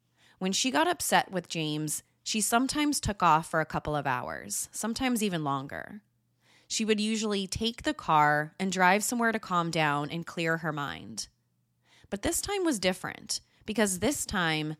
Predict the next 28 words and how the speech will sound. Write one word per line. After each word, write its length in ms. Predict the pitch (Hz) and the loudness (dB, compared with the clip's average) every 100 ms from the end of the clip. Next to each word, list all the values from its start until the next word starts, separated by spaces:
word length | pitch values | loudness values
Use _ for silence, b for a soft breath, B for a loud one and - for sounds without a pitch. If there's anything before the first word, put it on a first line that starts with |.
| _ | _
she 300 | - - 285 | -6 -4 -4
took 320 | - 294 294 | -4 -4 -4
Timothy 440 | - 208 190 185 160 | -4 -4 -2 -4 -2
with 220 | 151 - | -4 -4
her. 440 | - - - 214 _ _ _ _ _ _ - | -6 -8 -10 -16 _ _ _ _ _ _ -4
If 100 | 226 | -2
she 180 | - 233 | 0 4
left 280 | 214 247 | 4 4
for 180 | - 247 | 0 0
a 60 | 220 | 2
few 200 | 214 196 | 2 6
hours, 600 | 185 185 220 254 240 - _ - | 6 6 2 -2 -6 -10 _ -10
she 180 | - | -2
always 280 | 220 285 320 | 0 0 -2
went 180 | 269 240 | -2 -2
by 200 | 226 214 | 2 2
herself. 720 | 170 156 190 147 - - - _ _ _ _ _ _ _ _ _ b b - | 2 0 0 -2 -6 -18 -20 _ _ _ _ _ _ _ _ _ b b -4
But 160 | 233 | -4
James 480 | 196 226 294 403 349 | 0 2 2 0 -2
just 260 | 247 233 - | -2 -4 -2
figured 580 | 190 185 180 170 165 - | -4 -2 0 2 0 0
they 140 | 185 | -2
would 160 | 269 339 | 0 -2
show 260 | - 226 196 | 2 4 4
up 160 | 190 | 4
the 100 | - | -2
following 460 | 190 175 165 160 160 | 2 4 4 2 -2
morning 560 | 156 151 156 151 151 | -2 -2 -2 -4 -6